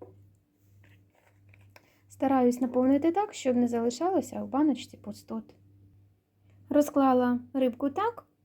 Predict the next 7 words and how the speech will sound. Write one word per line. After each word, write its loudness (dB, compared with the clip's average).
що 0
вийшло 2
не 4
чотири -2
баночки, -4
а -6
три. -4